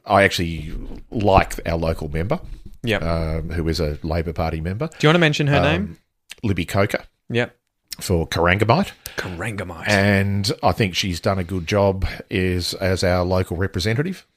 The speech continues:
Speaker 1: um, and so I'd like to support her.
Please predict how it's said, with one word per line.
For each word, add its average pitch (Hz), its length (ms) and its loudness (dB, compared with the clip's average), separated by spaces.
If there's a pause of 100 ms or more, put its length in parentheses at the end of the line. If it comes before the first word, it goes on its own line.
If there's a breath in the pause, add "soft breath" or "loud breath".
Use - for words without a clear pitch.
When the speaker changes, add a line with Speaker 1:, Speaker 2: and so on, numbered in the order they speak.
(200)
Speaker 1:
um, 85 520 -2
and 80 360 -2
so 85 180 -2
I'd 80 80 -4
like 85 160 -2
to 82 80 -8
support 85 380 -2
her. 127 180 2